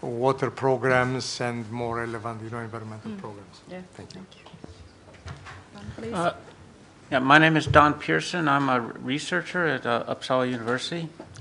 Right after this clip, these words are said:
Speaker 3: um, and I've just received a, I'm, I'm leading a consortium of a J P I project that's just starting now, uh, Prognos. Uh,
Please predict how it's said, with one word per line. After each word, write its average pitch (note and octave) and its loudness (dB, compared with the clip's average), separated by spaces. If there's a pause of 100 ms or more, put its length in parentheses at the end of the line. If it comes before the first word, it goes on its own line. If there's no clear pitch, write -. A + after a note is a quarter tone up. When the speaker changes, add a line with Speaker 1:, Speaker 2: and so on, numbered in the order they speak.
Speaker 3:
um, A#2+ 0
and B2+ -2
I've B2+ 2
just - -2 (640)
received D3+ -4
a, B2 0
I'm, C3 0
I'm C#3 0
leading D3 0
a A#2 -4
consortium C3 -2
of A#2 -4
a A2+ 0
J A#2+ -2
P B2 0
I A2+ 0
project A2 -2
that's G#2 -6
just A#2+ -8
starting G#2+ -4
now, B2 -2 (220)
uh, G2+ -2
Prognos. A2+ -2 (920)
Uh, C3 4